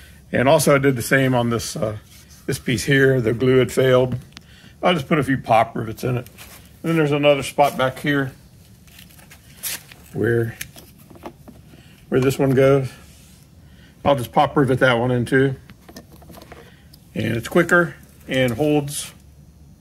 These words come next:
And it's just an old B M W, it doesn't matter. So after repairing the door carrier,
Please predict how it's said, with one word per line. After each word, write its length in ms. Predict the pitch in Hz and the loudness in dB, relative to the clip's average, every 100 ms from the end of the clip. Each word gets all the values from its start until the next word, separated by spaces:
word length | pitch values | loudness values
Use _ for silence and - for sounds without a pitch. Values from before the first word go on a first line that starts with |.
| - - - - - - - | -20 -20 -20 -20 -20 -14 -4
And 240 | 123 123 | -2 -2
it's 80 | - | -4
just 160 | 151 | -2
an 100 | 175 | 0
old 160 | 151 139 | 2 2
B 120 | 123 | 2
M 120 | 131 | 2
W, 320 | 117 117 120 117 | 2 2 2 0
it 40 | |
doesn't 200 | 117 110 | 0 -2
matter. 420 | 98 95 104 101 - - _ _ _ _ - - | -2 -2 -6 -10 -20 -20 _ _ _ _ -20 -4
So 120 | 185 | -2
after 160 | 160 165 | 2 4
repairing 640 | 147 135 147 151 143 135 | 4 4 4 4 4 4
the 160 | 123 117 | 4 4
door 480 | 131 143 143 135 143 | 4 6 6 4 -2
carrier, 540 | - 143 147 147 139 | 0 2 4 2 0